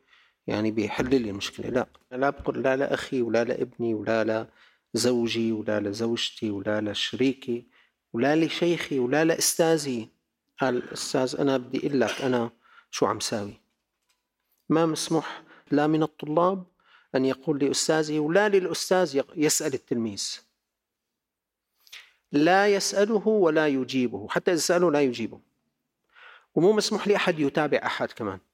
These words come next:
إنه أنا والله بدي أدخل على جوال فلان، أنا ب-، أنا بعرف بال-، يعني عندي طريقة برمجية بقدر بدخل على جوال فلان بشوف شو عم بي-، يراسل ومع مين يحكي. من، من، من أذن لك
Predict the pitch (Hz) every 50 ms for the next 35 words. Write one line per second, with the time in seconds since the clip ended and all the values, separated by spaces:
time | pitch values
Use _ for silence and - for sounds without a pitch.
0 | _ _ - - 135 131 127 139 143 139 139 131 120 127 120 120 131 151 - -
1 | - 127 107 107 117 120 110 117 117 113 127 127 120 117 - - - 135 135 139
2 | 139 139 139 135 - 123 117 117 123 127 - 135 123 127 123 135 131 127 127 110
3 | - - - _ _ - - - - _ _ _ - - 117 113 - 113 107 104
4 | 92 101 104 117 123 117 120 - - 131 135 139 131 127 123 127 123 123 127 120
5 | 135 156 156 160 160 151 135 - - - 127 123 139 135 - - 139 113 110 117
6 | 120 123 131 135 147 143 139 - - 165 147 139 - - 143 127 - - - -
7 | 180 127 110 113 110 107 113 107 107 101 - _ _ _ _ _ _ _ - -
8 | - _ _ - 117 113 113 117 123 135 135 123 - - 123 120 120 117 120 113
9 | 110 127 147 147 139 127 120 - - - - 131 135 - _ _ _ _ _ _
10 | _ 170 185 202 196 - - - 156 143 135 - 156 160 185 202 202 190 170 170
11 | 196 233 269 233 208 180 190 165 147 151 147 151 143